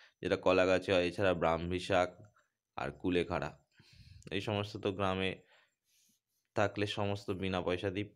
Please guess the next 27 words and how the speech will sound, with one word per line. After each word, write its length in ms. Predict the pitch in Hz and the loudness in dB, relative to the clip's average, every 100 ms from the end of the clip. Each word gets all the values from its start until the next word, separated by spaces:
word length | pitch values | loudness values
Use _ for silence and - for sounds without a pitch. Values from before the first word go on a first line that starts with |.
| - | -12
মানুষ 560 | 101 85 87 - - _ _ _ _ | -6 -4 -4 -8 -16 _ _ _ _
<clears throat> 380 | - - 131 107 | -2 -2 -4 -4
পেতে 220 | 107 101 | -2 -2
পারে, 240 | 95 85 90 | -2 -2 -2
শহরে 360 | - 98 104 | 0 2 4
থাকলে 280 | 107 110 107 | 2 -2 -4
কিনে 280 | 107 104 98 | -4 -4 -4
খেতে 220 | 92 87 | -4 -4
হবে। 180 | 90 85 - - - - - _ - _ _ | -4 -6 -10 -20 -20 -20 -20 _ -20 _ _
মানুষের 380 | - 104 113 135 | 2 2 4 2
সঙ্গে 280 | 131 135 131 | 0 0 0
জীবজন্তুর 500 | 120 117 123 117 127 | 0 0 0 2 6
আসল 340 | 107 107 120 | 6 4 0
তফাৎ 340 | 107 104 113 - | 2 2 2 -2
কি? 180 | - 82 | -6 -6
বুদ্ধির। 720 | - 95 82 90 73 71 - _ _ _ _ _ _ _ _ - _ | -2 -2 -2 -2 -4 -6 -18 _ _ _ _ _ _ _ _ -20 _
আমাদের 560 | 90 95 95 101 104 - _ _ - | 0 2 4 2 -2 -20 _ _ -2
যে 80 | |
বুদ্ধিটা 520 | 92 92 85 104 101 101 | 0 -2 -2 0 4 4
আছে 160 | 95 | 2
মানুষের, 500 | 92 87 92 - 76 - - - - _ _ _ _ _ _ _ _ _ _ - | 0 -2 -2 -4 -6 -6 -14 -20 -20 _ _ _ _ _ _ _ _ _ _ -8
আহ, 200 | 71 80 | -6 -4
সেটা 260 | 95 80 | -4 -2
জীবজন্তু 480 | 95 98 92 107 101 | 0 -2 -2 -2 -4
সেই 180 | 110 95 | -4 -4
বুদ্ধিটা 440 | 85 90 101 95 | -2 -2 -2 -2
নেই, 180 | 87 90 | -2 -4